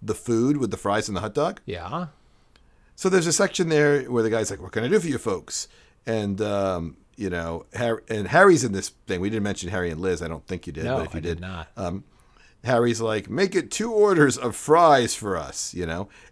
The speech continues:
Speaker 1: And then Pete goes, "Plus one franc with everything for the lady here, my good man." And then M J's like, "And Harriet, handsome," 'cause, you know.
Speaker 2: <laughs>
Speaker 1: And then the next scene, and the next scene,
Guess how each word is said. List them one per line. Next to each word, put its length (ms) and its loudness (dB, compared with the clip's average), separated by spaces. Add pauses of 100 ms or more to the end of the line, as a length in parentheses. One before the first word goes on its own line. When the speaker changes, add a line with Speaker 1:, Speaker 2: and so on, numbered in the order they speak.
Speaker 1:
And 120 -4
then 140 0
Pete 260 -6
goes, 400 0 (200)
"Plus 340 2 (100)
one 320 2
franc 360 0
with 140 0
everything 460 0
for 100 -10
the 140 0
lady 340 0
here, 220 -2
my 180 -4
good 240 -6
man." 340 -6 (420)
And 180 -4
then 340 -4
M 160 -6
J's 260 -4
like, 300 -4
"And 120 -4
Harriet, 520 -2
handsome," 480 -8
'cause, 220 -12
you 60 -16
know. 340 -2 (160)
Speaker 2:
<laughs> 120 -14
Speaker 1:
And 120 0
then 160 4
the 80 2
next 240 -2
scene, 560 0 (680)
and 140 0
the 80 4
next 360 2
scene, 680 -2